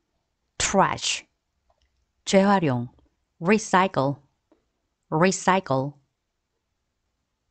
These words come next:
먼지, dust, dust. 때 더러움, dirt, dirt. 진흙,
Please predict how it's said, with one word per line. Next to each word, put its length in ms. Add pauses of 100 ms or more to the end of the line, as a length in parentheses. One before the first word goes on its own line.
(1000)
먼지, 720 (680)
dust, 600 (720)
dust. 680 (1120)
때 340
더러움, 520 (520)
dirt, 580 (760)
dirt. 760 (1300)
진흙, 420